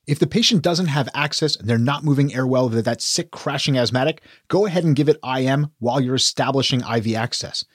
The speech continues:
But if the patient already has I V access, why not go I V with your epi? Just make sure you've got the right dose. If you've got an asthmatic patient who's hypotensive, epinephrine is your go-to drug.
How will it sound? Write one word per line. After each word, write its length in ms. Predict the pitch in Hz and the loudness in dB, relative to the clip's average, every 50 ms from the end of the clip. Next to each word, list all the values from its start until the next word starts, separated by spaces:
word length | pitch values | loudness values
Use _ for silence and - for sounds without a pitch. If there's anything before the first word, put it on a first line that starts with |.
| _ _ _ _ - | _ _ _ _ -2
But 80 | 147 | -2
if 60 | 151 | 0
the 60 | 151 156 | -2 -2
patient 300 | 147 196 190 - 196 143 | -4 -4 -4 -4 -2 0
already 260 | 156 156 156 151 135 | 4 4 4 4 4
has 380 | 110 - - - 226 240 202 | 0 -4 -10 -10 -6 -4 -2
I 140 | - 139 135 | 0 0 0
V 120 | 113 120 117 | 0 0 0
access, 400 | 110 110 - - 175 180 - - _ _ _ _ _ - | 0 -2 -2 -2 -2 -2 -2 -4 _ _ _ _ _ -6
why 260 | 107 104 123 147 175 | -2 0 2 2 2
not 220 | 175 165 160 135 | 0 0 -2 0
go 200 | - 139 127 123 | 2 2 2 2
I 180 | - 117 120 117 | 2 -2 -2 -2
V 200 | 98 117 139 147 | 0 2 2 4
with 160 | 147 160 156 | 4 2 2
your 160 | 180 170 - | 0 -2 -4
epi? 300 | 117 110 - 135 156 151 - _ _ | -4 -4 -2 -2 -4 -4 -8 _ _
Just 180 | - 151 - - | -8 -8 -4 -2
make 180 | 113 143 156 | -2 -2 -2
sure 180 | - - 160 156 | -2 -4 -2 -2
you've 180 | 156 156 123 | -2 -2 -2
got 240 | - 131 117 120 - | 0 -2 -2 -2 -2
the 100 | - 127 | -2 -2
right 300 | 107 98 104 101 107 - _ - | -2 0 -2 -2 -2 -4 _ 0
dose. 380 | - 139 131 117 - - - - _ _ _ _ _ _ _ _ _ | 2 2 2 0 -2 -8 -14 -14 _ _ _ _ _ _ _ _ _
If 160 | - 185 - 262 | -2 0 2 0
you've 100 | 233 180 | 0 2
got 160 | 202 175 156 | 2 2 2
an 120 | 147 143 - | 2 2 0
asthmatic 500 | - 143 156 151 143 156 156 151 151 147 | -2 -2 -2 0 0 0 0 0 -2 -2
patient 280 | - - 160 - - 135 | -4 -6 -4 0 0 0
who's 100 | 123 - | 0 0
hypotensive, 760 | - - 151 151 143 131 - - 180 180 - - 160 151 - - _ _ _ _ - | 0 0 0 2 0 0 0 0 -2 0 0 0 -2 -2 -4 -12 _ _ _ _ -4
epinephrine 500 | 156 165 - 185 175 165 151 165 156 151 | -2 0 2 2 2 2 2 0 0 0
is 160 | 123 135 123 | 0 0 2
your 140 | 143 143 131 | 2 2 2
go-to 600 | 120 98 - 139 147 156 151 - - 156 143 131 | 2 2 2 4 4 2 0 -2 -2 0 0 0
drug. 440 | 110 101 104 120 123 104 - - | 0 0 2 2 2 2 2 -2